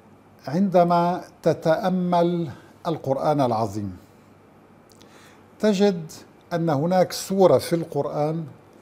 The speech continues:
فيها نص طويل جدًا يتحدث عن مراحل خلق الإنسان من نطفة،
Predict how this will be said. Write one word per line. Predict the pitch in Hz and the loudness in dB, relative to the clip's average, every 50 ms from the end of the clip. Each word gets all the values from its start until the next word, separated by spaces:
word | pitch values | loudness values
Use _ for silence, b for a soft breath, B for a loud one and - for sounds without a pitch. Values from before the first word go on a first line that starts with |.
| B B B B B B B B B | B B B B B B B B B
فيها | - - - - 180 165 151 147 151 | -20 -14 -6 -2 0 2 2 2 2
نص | 147 151 165 180 170 - - - - - - - - - - - - - - - | 2 2 2 0 0 -2 -6 -10 -10 -12 -12 -14 -16 -18 -20 -20 -20 -20 -12 -4
طويل | - 143 143 147 165 160 147 131 | -2 0 2 2 2 2 0 -2
جدًا | 113 107 143 151 139 127 120 156 147 143 131 | -4 -6 -8 -8 -8 -6 -4 -4 -2 -2 -2
يتحدث | 123 - - - 135 - - 156 156 135 123 131 120 117 - 127 | -2 -2 -4 -6 -8 -6 -6 -6 -8 -4 -4 -4 -4 -4 -4 -6
عن | 120 120 123 123 117 | -4 -4 -4 -2 -2
مراحل | 117 123 139 139 - - 127 117 | 0 0 0 0 -2 -4 -8 -10
خلق | - - 139 131 123 - 127 | -8 -6 -6 -6 -6 -8 -12
الإنسان | 123 131 127 113 110 - - 131 123 | -10 -10 -10 -10 -10 -6 -4 -4 -2
من | 120 123 123 131 | -2 -4 -2 -2
نطفة، | 147 143 - - - 151 147 | -4 -4 -6 -6 -4 -4 -4